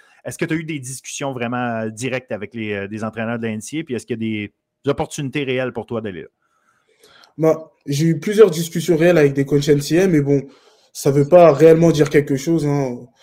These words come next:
Speaker 2: On, on parle avec eux et on voit ce que ça donne dans la suite. Moi, par exemple, je suis parti faire des camps, bah, du coup, comme tu l'as dit, avec, euh, deux de mes coéquipiers. C'est notre coach qui nous a emmenés. Grâce à ça, bah, on a eu des,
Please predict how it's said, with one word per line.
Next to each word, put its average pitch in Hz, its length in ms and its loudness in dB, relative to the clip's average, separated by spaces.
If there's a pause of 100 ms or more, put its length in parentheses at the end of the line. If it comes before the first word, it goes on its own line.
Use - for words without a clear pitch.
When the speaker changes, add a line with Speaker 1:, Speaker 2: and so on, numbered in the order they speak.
(300)
Speaker 2:
On, 127 420 2
on 131 80 -4
parle 143 240 2
avec 139 320 2
eux 175 80 4
et 160 60 2
on 135 100 2
voit 135 140 0
ce 139 80 -6
que - 80 -6
ça 131 140 -4
donne 139 180 2
dans 131 120 0
la 127 120 0
suite. 170 340 -8 (440)
Moi, 156 240 2
par 147 120 2
exemple, 147 240 0
je - 40 -12
suis 131 80 -18
parti 147 460 -4
faire 143 160 -2
des 139 100 2
camps, 156 160 -2
bah, 139 100 0
du 131 140 -8
coup, 147 160 -12
comme 143 160 -2
tu 143 120 -8
l'as 135 120 0
dit, 143 100 0
avec, 127 300 -2
euh, 123 380 -4 (280)
deux 147 120 2
de 143 60 0
mes 139 100 4
coéquipiers. 143 500 -2
C'est 156 140 -6
notre 131 140 -4
coach 147 180 -4
qui 143 120 -12
nous 131 140 -4
a 131 60 -2
emmenés. 139 320 -4 (580)
Grâce 147 240 0
à 156 60 2
ça, 180 160 2
bah, 156 120 2
on 139 140 2
a 139 80 6
eu 139 80 0
des, 135 300 -2